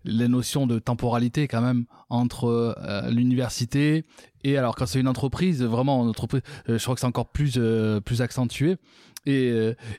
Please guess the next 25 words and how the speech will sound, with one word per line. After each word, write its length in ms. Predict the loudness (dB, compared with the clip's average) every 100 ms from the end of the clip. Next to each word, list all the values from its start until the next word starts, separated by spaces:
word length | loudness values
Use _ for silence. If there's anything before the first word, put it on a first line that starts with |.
| -4
est-ce 160 | -2
que, 80 | 2
euh, 280 | 2 2 -2 -6 -20 _
est-ce 360 | -2 0 -2 0
que 80 |
là 120 | 0 2
aussi, 280 | 0 2
il 40 | 4
y 20 |
a, 180 | 4 2
il 60 | 2
y 40 |
a, 680 | 2 2 2 2 2 2 0
il 40 | -2
y 20 |
a 60 | -2
tout 120 | 0
un 80 | -2
travail 320 | 0 0 2
à 140 | 2 -2
faire 340 | 0 0 0
pour 300 | _ -2 2
montrer 500 | 2 2 0 0 0
que, 140 | 0
euh, 500 | 0 2 2 2 2